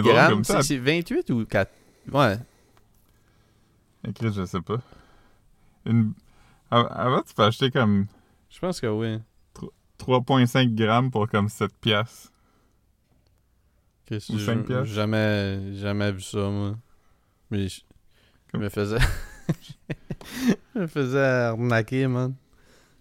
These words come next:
Speaker 2: Mais, euh,
Speaker 1: Ouais.
Speaker 2: non, pas sept piastres pour, euh, un trois point cinq.
Speaker 1: Ouais, je sais pas, je sais pas comment ça marche. J'ai pas beaucoup acheté de pot parce que Mathieu, il donnait tout le temps du pot.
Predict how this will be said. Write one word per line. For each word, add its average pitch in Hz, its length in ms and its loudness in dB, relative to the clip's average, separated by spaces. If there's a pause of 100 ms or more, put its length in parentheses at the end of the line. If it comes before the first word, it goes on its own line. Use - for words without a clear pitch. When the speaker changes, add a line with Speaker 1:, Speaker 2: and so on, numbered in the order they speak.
(320)
Speaker 2:
Mais, 107 400 -4
euh, 98 320 -6
Speaker 1:
Ouais. 135 140 -4
Speaker 2:
non, 92 280 -4 (220)
pas 117 100 -2
sept 101 260 -2
piastres 101 320 -2
pour, 95 200 -8
euh, 90 300 -8 (300)
un 98 60 -10
trois 98 240 -6
point 95 220 -8
cinq. 101 320 -10 (1900)
Speaker 1:
Ouais, 123 120 -2
je 120 80 0
sais 147 140 -4
pas, 254 160 -4
je - 80 -4
sais 160 60 -6
pas 294 100 -4
comment 131 160 0
ça 95 120 -2
marche. 110 240 -2 (120)
J'ai 113 140 -4
pas 196 120 -2
beaucoup 139 240 -2
acheté 131 220 -4
de 117 60 -4
pot 196 280 -6
parce 113 200 -2
que 113 240 -4 (400)
Mathieu, 117 340 0
il 113 140 2
donnait 107 240 0
tout 117 80 -8
le 110 40 -6
temps 147 140 2
du 110 140 -6
pot. 120 260 -2